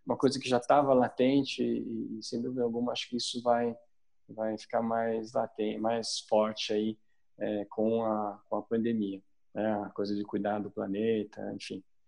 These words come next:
São, são algumas das tendências que a gente mapeou e que a gente tá endereçando, sim, é, do nosso planejamento estratégico revisado aí, que a gente teve, é, que fazer devido à pandemia.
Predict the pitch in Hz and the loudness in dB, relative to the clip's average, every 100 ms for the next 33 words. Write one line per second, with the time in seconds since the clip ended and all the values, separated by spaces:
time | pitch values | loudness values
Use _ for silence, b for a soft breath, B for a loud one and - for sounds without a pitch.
0 | _ _ _ _ - 123 113 - 135 151 | _ _ _ _ 2 4 6 6 6 8
1 | 165 156 - 151 135 131 147 143 - 123 | 8 6 6 8 8 8 6 2 -2 0
2 | 135 - - 127 120 139 139 170 202 208 | 0 -2 -4 -4 -2 2 6 6 4 0
3 | 208 208 202 - 180 190 196 185 170 156 | -2 0 -2 0 4 6 6 4 2 2
4 | 160 - 156 160 165 - b b - 127 | 2 0 4 4 4 -4 b b 0 4
5 | 127 127 139 139 139 - 143 - 139 139 | 4 4 2 2 2 0 -2 2 2 4
6 | 139 135 135 - 147 135 127 127 - 135 | 2 0 -2 0 2 6 4 4 0 4
7 | 156 143 127 127 131 120 120 131 - 117 | 4 4 6 8 6 4 2 0 -4 -4
8 | 120 120 - 113 120 117 120 _ _ _ | -4 -4 4 6 6 2 -10 _ _ _
9 | - 120 104 101 - - 110 107 110 113 | -10 -4 -2 -4 -2 2 4 4 2 2
10 | 107 110 110 107 104 104 - 107 110 95 | 0 0 2 2 0 0 -2 0 0 -2